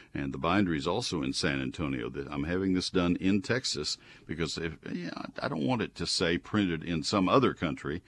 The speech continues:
if it says Lone Star Gardening on the cover. That would be really weird. Now, this may be the only gardening reference you need. It covers all aspects of gardening for all counties in Texas. Uh, whether your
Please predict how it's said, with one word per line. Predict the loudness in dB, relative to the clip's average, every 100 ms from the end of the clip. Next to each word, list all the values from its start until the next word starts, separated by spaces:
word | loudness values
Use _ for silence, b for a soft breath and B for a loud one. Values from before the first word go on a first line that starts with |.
| B B -4
if | -4
it | -2
says | 2 2 2
Lone | 4 4 4
Star | 4 4 4
Gardening | 4 2 2 0
on | 0
the | -2
cover. | 0 0 0 -6 -8
That | -6 -6
would | -6
be | -6 -4
really | 0 2 2 0 -4 -2
weird. | 2 2 0 -8 B B B B B
Now, | -2
this | 0 4
may | 4 6
be | 4
the | 4 4
only | 4 4
gardening | 4 4 4 0
reference | 0 0 -2 -4 -2
you | -2
need. | -2 -4
It | -6
covers | -6 -4 -6 2
all | 4 6 4 2
aspects | 0 0 -4 -4 -6
of | -6
gardening | -2 -2 0 -2
for | -6 -6
all | 0 2 2
counties | 0 -2 -2 -4 -10 -8 -4
in | -4
Texas. | -2 -2 -4 -10 -6 -8 B B B -10
Uh, | -8
whether | -6 -4 -4
your | -4 -4 -4 -6